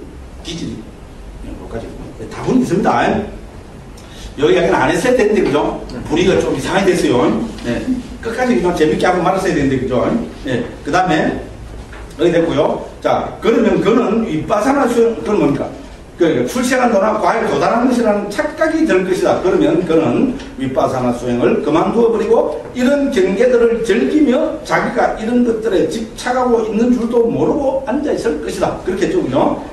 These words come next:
그러나 만일 그가 도와 도 아님을 분별하는 지혜를 가지고 있다면 이런 상태들을 단지 윗바사나가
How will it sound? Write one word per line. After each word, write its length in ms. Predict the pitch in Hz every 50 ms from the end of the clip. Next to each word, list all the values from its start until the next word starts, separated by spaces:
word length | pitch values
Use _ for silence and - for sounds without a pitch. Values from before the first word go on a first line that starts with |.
| - - -
그러나 320 | 151 160 156 - 135 120
만일 580 | 117 113 113 123 156 208 247 285 - - - - - - -
그가 320 | - 208 226 202 160 147 -
도와 440 | 143 143 151 170 - - - -
도 260 | 175 180 214 240 - 160 151
아님을 400 | 160 175 247 240 202 170 - -
분별하는 720 | 170 185 - 285 277 247 226 196 185 185 190 180 170 170
지혜를 400 | - 196 226 254 233 185 - -
가지고 320 | - 226 - - 175 165
있다면 560 | - - 151 120 117 113 - - - 247 - - - - - -
이런 280 | 240 247 277 277 294 294
상태들을 760 | 294 - 180 180 180 170 - 233 226 214 214 240 254 247 -
단지 500 | - - 123 - - - 202 208 208 -
윗바사나가 920 | 160 139 131 - - 190 170 - 226 233 247 - - 160 - - - - -